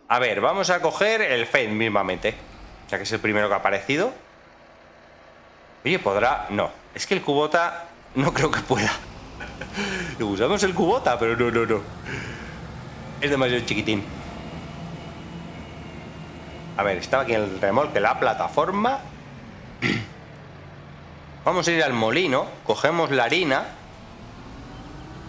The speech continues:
Harina de trigo, la de ma-, la de maíz, ¿no? Bueno, la de maíz no sé cuándo se vende, es que tengo diecinueve mil ahí.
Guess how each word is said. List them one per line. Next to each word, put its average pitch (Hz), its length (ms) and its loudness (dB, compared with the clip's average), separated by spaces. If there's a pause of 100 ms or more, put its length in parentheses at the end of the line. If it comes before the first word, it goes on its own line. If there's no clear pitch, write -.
(240)
Harina 135 220 4
de 107 100 0
trigo, 143 320 2
la 120 120 4
de 104 60 2
ma-, 104 160 2
la 117 140 4
de 107 100 2
maíz, 110 280 2
¿no? 127 180 2 (1120)
Bueno, 247 180 4
la 117 140 4
de 113 140 2
maíz 110 300 4
no 254 160 4
sé - 100 2
cuándo 127 260 4
se - 140 2
vende, 151 220 4
es - 80 -2
que 190 80 2
tengo 254 180 2
diecinueve 123 520 2
mil 98 140 2
ahí. 143 200 2